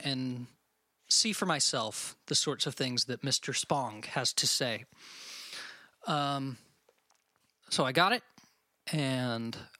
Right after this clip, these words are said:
I read it, and it made me angry. And it made me angry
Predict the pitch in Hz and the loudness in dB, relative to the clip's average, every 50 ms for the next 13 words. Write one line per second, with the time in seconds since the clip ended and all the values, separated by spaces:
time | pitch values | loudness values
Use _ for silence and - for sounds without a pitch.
0 | _ - - 131 120 123 139 147 180 208 - _ _ - _ _ _ _ - _ | _ -2 -2 0 2 2 2 2 2 -2 -6 _ _ -20 _ _ _ _ -20 _
1 | _ _ _ _ _ _ _ _ _ _ _ _ _ - - - 135 127 123 123 | _ _ _ _ _ _ _ _ _ _ _ _ _ -8 -2 0 0 0 0 0
2 | 120 117 120 117 113 117 113 110 - - - _ _ _ _ _ _ _ _ _ | 0 -2 -2 -4 -4 -6 -6 -8 -8 -10 -12 _ _ _ _ _ _ _ _ _
3 | _ _ _ _ _ _ _ _ _ _ _ _ _ _ _ _ _ _ _ _ | _ _ _ _ _ _ _ _ _ _ _ _ _ _ _ _ _ _ _ _
4 | _ _ _ _ _ _ _ _ - 143 139 139 143 156 147 147 143 135 127 139 | _ _ _ _ _ _ _ _ -4 -2 -2 -2 -2 -2 0 0 0 -2 -2 -6
5 | - - _ _ - - 143 135 139 131 120 113 120 - - - - - - _ | -10 -16 _ _ -2 0 0 0 0 -4 -4 -4 -4 -4 -6 -8 -14 -18 -20 _
6 | _ _ - _ _ _ _ _ _ _ _ _ _ _ _ _ _ _ - - | _ _ -20 _ _ _ _ _ _ _ _ _ _ _ _ _ _ _ -20 -20
7 | - _ _ _ _ _ _ _ _ _ _ _ _ _ _ - 151 139 143 147 | -20 _ _ _ _ _ _ _ _ _ _ _ _ _ _ -2 0 0 0 -2
8 | 151 151 160 175 190 190 185 180 175 156 127 139 165 196 233 240 202 151 131 123 | 0 0 2 2 2 2 2 2 2 2 2 2 2 4 4 4 2 2 0 0
9 | 107 104 117 139 | 0 0 -2 -4